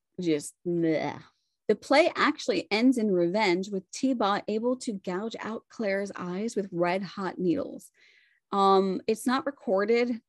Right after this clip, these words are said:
however, that this particular gouging, how this was achieved,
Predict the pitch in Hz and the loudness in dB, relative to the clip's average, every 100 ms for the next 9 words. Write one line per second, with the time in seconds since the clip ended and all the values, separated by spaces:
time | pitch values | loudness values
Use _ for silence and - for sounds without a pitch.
0 | _ - 233 240 240 240 247 196 170 - | _ -4 0 2 2 2 0 0 0 -2
1 | - 202 190 - 190 190 196 185 175 185 | -6 -6 -6 -8 -8 -6 -4 0 0 0
2 | 202 190 175 190 233 254 220 226 202 190 | 0 -2 -2 -2 2 4 4 2 0 -2
3 | - 190 - - 262 160 165 | -2 -6 -2 0 4 4 2